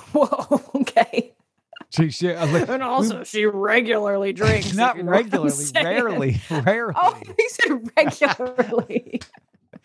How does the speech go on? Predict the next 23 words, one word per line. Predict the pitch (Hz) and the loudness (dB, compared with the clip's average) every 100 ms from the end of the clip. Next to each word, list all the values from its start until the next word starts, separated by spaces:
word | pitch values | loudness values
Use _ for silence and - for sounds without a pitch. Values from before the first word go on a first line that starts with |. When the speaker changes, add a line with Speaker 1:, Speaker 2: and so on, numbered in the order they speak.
| 202 220 185 | -4 -4 0
Speaker 2:
No, | 220 | 0
it's | 170 - | 0 0
like | 698 - | -2 -2
Speaker 1:
I | 175 | -2
was | 392 381 | 0 0
like, | 330 339 233 | 0 -4 -8
Speaker 2:
rarely. | |
Speaker 1:
"Yo, | 220 233 214 175 165 - - 381 | -2 2 2 0 -4 -12 -16 -8
that's, | 269 269 | -4 -2
like, | 247 233 - | -2 -2 -2
probably | 240 247 302 | 0 2 0
the | 240 | 0
audience | 202 202 202 220 | 0 0 -2 -4
didn't | - 196 | -4 2
need | 240 262 | 4 2
to | - 339 302 | -2 0 0
know | 262 - 277 - 254 - - | -2 -2 -4 -2 -6 -6 -2
that." | 247 - - - _ - - _ - - - _ | -2 -2 -6 -6 _ -12 -12 _ 4 4 0 _
<laughs> | - _ _ - - 156 214 226 208 | -20 _ _ -10 -10 -6 0 2 2
Speaker 2:
No, | 220 233 | 2 0
it's | 214 | 0
the | 196 190 | -2 0
opposite. | 180 214 202 143 131 113 | 2 2 0 -2 0 -2